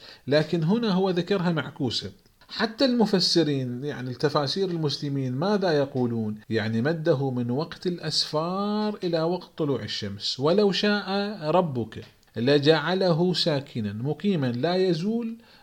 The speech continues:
بطلوع الشمس ولا بغروبها". يعني الله جل وعلا لو أراد أن يجعل الظل ثابت، ظلك أنت يصير عندك ظل ثابت حتى لو كانت الشمس ما موجودة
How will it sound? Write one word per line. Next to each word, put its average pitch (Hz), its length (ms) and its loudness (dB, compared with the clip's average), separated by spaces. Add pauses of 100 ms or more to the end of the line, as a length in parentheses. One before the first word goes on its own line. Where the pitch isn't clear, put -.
بطلوع 180 520 2
الشمس 214 440 0
ولا 175 260 -2
بغروبها". 113 640 -2
يعني 190 380 -4
الله 190 180 2
جل 165 260 2
وعلا 127 640 0 (300)
لو 175 240 6
أراد 175 460 4
أن 151 260 0
يجعل 151 680 2
الظل 139 520 4
ثابت، 156 520 4
ظلك 170 640 6
أنت 170 220 -4
يصير 170 320 2
عندك 160 340 2
ظل 151 240 2
ثابت 196 680 2 (460)
حتى - 460 0
لو 202 140 4
كانت 208 340 -2
الشمس 220 380 -2
ما 151 120 0
موجودة 113 480 -6